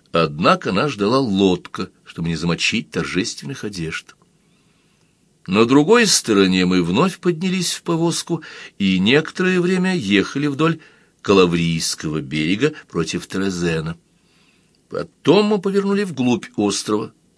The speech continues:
в сосновый лес. Наконец копыта коней ударили по деревянному настилу моста, и колесница остановилась.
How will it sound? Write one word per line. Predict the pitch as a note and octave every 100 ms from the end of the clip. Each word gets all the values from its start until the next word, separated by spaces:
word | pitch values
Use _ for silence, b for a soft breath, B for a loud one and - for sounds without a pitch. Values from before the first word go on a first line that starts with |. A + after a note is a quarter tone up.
| _ _
в | -
сосновый | A2 G2+ - G#2+ A#2+ B2+
лес. | G#2+ F2 E2+ - - B B B B -
Наконец | F2+ F#2 F#2 F2
копыта | - G2 - C3 C#3
коней | C3+ C3 C3+ C3+
ударили | C3 B2+ G#2 A2 F#2+ F2+
по | F2 E2+
деревянному | E2 E2 G2 F3+ F3+ F3+ F3
настилу | E3+ - - E3
моста, | D#3 D#3 - - F#2+ F2 B B
и | -
колесница | E2+ E2+ E2 - E3+ - D#3+
остановилась. | - D#3 D3 F#2 D#2 E2 -